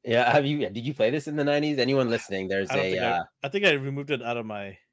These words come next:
Speaker 1: <laughs> the Sega
Speaker 2: <laughs>
Speaker 1: Genesis,
Speaker 2: my brain.
Speaker 1: uh, Gargoyles game. All of those Disney games sucked. Lion King, Aladdin. No, Aladdin was fine. Aladdin was dope, actually. I take that back.
Speaker 2: I saw this. Uh, I don't know if you saw that news about this.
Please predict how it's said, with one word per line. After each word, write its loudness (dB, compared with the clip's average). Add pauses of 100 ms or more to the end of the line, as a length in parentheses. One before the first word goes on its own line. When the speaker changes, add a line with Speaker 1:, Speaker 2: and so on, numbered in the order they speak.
(200)
Speaker 1:
<laughs> - (240)
the -6
Sega 4
Speaker 2:
<laughs> -
Speaker 1:
Genesis, 0
Speaker 2:
my -4
brain. -6
Speaker 1:
uh, -4 (120)
Gargoyles -6
game. -12 (920)
All 0
of 0
those -4
Disney -14
games -16
sucked. -18 (460)
Lion -2
King, -4
Aladdin. -4
No, -2
Aladdin -4
was -16
fine. -10 (100)
Aladdin -2
was -16
dope, -10
actually. -12
I -12
take -14
that -10
back. -8 (640)
Speaker 2:
I -2
saw 0
this. -6 (100)
Uh, -6
I -4
don't -8
know -6
if -10
you -12
saw -8
that -16 (340)
news -14
about -8
this. -12